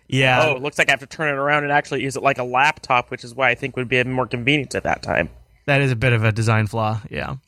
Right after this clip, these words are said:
Speaker 1: Uh, all right, well, I, I, that's all my topics for this week. It's a shorter show. Thanks, you know, we got a pretty good Mumble turnout considering that it is the Monday after daylight savings, which in retrospect was the worst time to ever have a call-in episode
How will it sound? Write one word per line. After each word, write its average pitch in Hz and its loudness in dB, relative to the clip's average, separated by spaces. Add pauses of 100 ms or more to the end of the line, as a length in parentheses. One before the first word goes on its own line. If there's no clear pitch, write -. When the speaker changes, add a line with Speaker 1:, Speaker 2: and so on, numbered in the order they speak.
(500)
Speaker 1:
Uh, 143 4
all 170 2
right, 151 2
well, 139 2
I, 165 0
I, 196 2
that's 202 2
all 220 4
my 202 0
topics 175 0
for 160 -6
this 151 -2
week. 170 -2
It's 240 0
a 247 2
shorter 220 2
show. 165 2
Thanks, 262 -2
you 254 0
know, 220 4
we 214 2
got 320 4
a 311 -4
pretty 339 0
good 320 0
Mumble 277 2
turnout 233 2
considering 202 0
that 170 2
it 156 0
is 156 0
the 151 4
Monday 160 2
after 143 -2
daylight 131 2
savings, 120 2
which 131 2
in 131 2
retrospect 139 0
was 123 -2
the 120 0
worst 131 2
time 123 4
to 113 -2
ever 113 0
have 113 2
a 113 -4
call-in 110 0
episode 104 -2